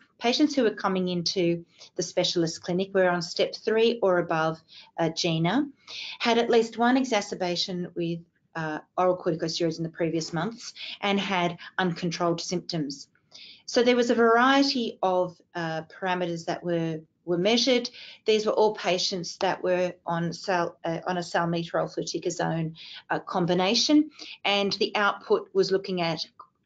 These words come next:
errors that they made and dose administration. And so what, what, and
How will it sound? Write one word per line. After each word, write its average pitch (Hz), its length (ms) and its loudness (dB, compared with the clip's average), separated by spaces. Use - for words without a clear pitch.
errors 277 380 4
that 269 160 -8
they 240 140 2
made 220 480 2
and 196 240 0
dose 175 280 2
administration. 165 920 -4
And 233 160 2
so 254 420 4
what, 294 380 2
what, 277 280 2
and 233 220 2